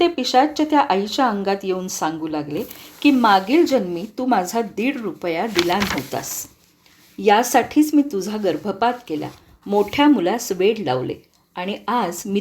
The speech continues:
तुझ्या याही पुत्रास नेत आहे. तुझ्या पतीसही मी धर्मभ्रष्ट केले व तुझा संसार उद्ध्वस्त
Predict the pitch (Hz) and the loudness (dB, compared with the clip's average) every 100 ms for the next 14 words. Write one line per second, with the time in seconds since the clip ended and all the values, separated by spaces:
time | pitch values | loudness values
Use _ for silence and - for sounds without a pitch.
0 | 202 185 143 214 226 165 165 214 - 208 | -4 -8 -2 -2 2 2 2 0 -4 -6
1 | - 175 185 - 180 170 160 151 143 - | -4 -4 -4 -6 -10 -10 -8 -8 -10 -14
2 | _ _ - _ - 240 269 294 226 196 | _ _ -20 _ -4 0 2 2 0 0
3 | 254 277 294 339 339 208 196 208 196 196 | -2 2 4 4 2 -2 -4 -4 -4 -8
4 | - 196 165 156 135 - _ _ - 196 | -8 -10 -8 -8 -8 -14 _ _ -2 0
5 | 202 185 220 247 240 170 170 196 233 170 | 0 -2 2 2 0 -2 -2 -2 0 -2
6 | 131 220 - | -4 -4 -4